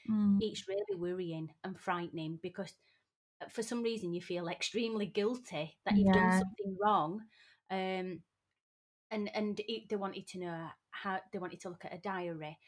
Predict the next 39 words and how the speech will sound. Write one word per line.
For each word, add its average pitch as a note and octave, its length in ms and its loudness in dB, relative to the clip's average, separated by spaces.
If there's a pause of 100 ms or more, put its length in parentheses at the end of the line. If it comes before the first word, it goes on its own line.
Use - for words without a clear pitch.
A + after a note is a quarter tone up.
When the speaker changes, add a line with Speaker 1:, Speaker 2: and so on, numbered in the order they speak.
(200)
Speaker 2:
how F#3+ 220 -6
much F3+ 240 -10
was F3+ 160 -10
cash, - 580 -8 (100)
how F3 240 -6
much F3 260 -6
went E3 180 -6
into F3 240 -10
the F3+ 80 -6
bank. D#3+ 520 -6 (420)
Um, F3 520 -4 (420)
it, - 180 -20
it A3+ 180 -4
were A3 100 2
really, A3 340 0
really F#3 300 -4
s-, - 140 -14 (100)
a F#3 60 -10
scary F3+ 380 -8
time F3 340 -8
for F3 140 -10
her. C#3+ 340 -6 (300)
Speaker 1:
Yeah. F#3+ 420 4
Speaker 2:
Um, - 20 -2 (120)
but - 120 0
everything D4 320 0
was C4+ 180 -2
fine, D#3+ 680 -2
but - 140 0
I - 40 -2
just A3 240 -4
wanted G#3+ 220 -6
to - 80 -16
pop G3+ 240 -8
that - 140 -6
in F#3+ 100 -6
if F3+ 140 -10
anybody F3 360 -8
did F3 220 -10